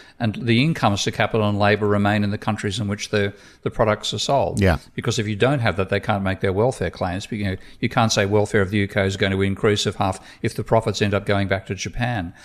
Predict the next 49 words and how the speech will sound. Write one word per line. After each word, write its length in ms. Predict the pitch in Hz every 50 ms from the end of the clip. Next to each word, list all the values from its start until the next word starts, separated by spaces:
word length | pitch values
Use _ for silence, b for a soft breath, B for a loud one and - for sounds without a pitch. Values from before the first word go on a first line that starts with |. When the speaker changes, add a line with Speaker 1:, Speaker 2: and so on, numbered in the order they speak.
| B B B B B
Speaker 1:
Um, 400 | - 117 107 107 107 107 - -
so 220 | - - - 127 113
I 80 | 113
think 200 | 120 - 123 110
it's, 360 | - 104 - - - - - - b b b b
it, 140 | - 120 117 151
it's, 300 | 135 117 - - - - - _
it's 320 | - 131 117 - - - 208 - - -
erroneous 680 | 127 113 110 113 117 127 131 127 107 98 90 - -
to 100 | - -
rely 320 | 107 98 101 104 98 98 95
upon 280 | - - 101 95 95
foreign 440 | 92 - 98 98 98 98 95 95 95 b b b b b b
direct 300 | - 113 107 107 - -
investment 520 | 107 104 98 101 107 113 - - 107 101
in 80 | 98 92
that 200 | 90 90 98 -
sense. 520 | - - 117 95 92 - - - - - B B B B B B -
Um, 360 | - 107 104 104 101 - - B B B B
Speaker 2:
Which 180 | B - - -
G 160 | - 220 226
D 100 | 214 220
P 140 | - - 185
Speaker 1:
I, 20 |
I, 40 | 185
I 20 | -
Speaker 2:
doesn't, 240 | 165 131 117 117
Speaker 1:
would 120 | 113 113 107 - - - -
Speaker 2:
G 160 | - 196 208
D 100 | 202 190
P 160 | - - 160
doesn't 240 | 151 160 139 139 120
pick 140 | 123 131 123
that 120 | 123 123
up. 140 | 131 120 104
That's 160 | 131 143 -
why 120 | 139 131 127
we 100 | 127 123
look 160 | 120 117 -
at 100 | 110 85
gross 260 | - 113 110 104 -
national 360 | 110 104 98 - - 101 95
income, 280 | 101 104 - 85 73 78
isn't 160 | 82 - 80
it? 40 | 73
Because 240 | - 82 - 101 95
G 180 | - 110 117
D 140 | 110 107 98
P, 180 | - 110 98